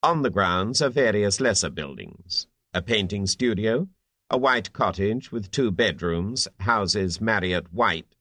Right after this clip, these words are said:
Mary's governess, Nana to the little girl, but Cousin Moppet to the others. She and Nellie Romilly, Clementine's sister,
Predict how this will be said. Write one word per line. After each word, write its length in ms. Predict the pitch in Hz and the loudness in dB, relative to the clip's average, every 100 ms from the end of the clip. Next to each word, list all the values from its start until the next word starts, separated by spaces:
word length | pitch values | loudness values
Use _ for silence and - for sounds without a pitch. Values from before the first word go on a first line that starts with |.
| - | -2
Mary's 400 | 92 82 78 - | 0 0 0 -2
governess, 680 | 127 98 73 98 135 - - _ _ _ | 0 0 -2 -4 -4 -4 -6 _ _ _
Nana 460 | 117 127 90 78 76 | 0 2 2 -2 -4
to 140 | 117 87 | -4 -2
the 100 | 95 | 0
little 280 | 92 101 | 0 0
girl, 400 | 90 139 101 110 _ _ - | 2 2 2 -2 _ _ -2
but 260 | 120 - - | 0 0 0
Cousin 380 | 143 123 117 104 | 0 0 0 2
Moppet 440 | 120 98 80 - - | 2 2 -4 -8 -8
to 120 | 95 | -4
the 160 | 85 101 | 2 2
others. 580 | 87 - - - - _ _ _ _ _ _ _ - | 2 -4 -18 -12 -12 _ _ _ _ _ _ _ -4
She 300 | - 151 143 | 0 2 4
and 240 | 117 95 | 2 2
Nellie 280 | 123 110 104 | 2 4 4
Romilly, 680 | 113 117 82 82 110 170 - | 4 2 2 0 0 -2 0
Clementine's 640 | 123 101 85 101 95 87 | 0 0 0 2 2 2
sister, 480 | - 131 - 85 85 | 2 0 0 -2 -2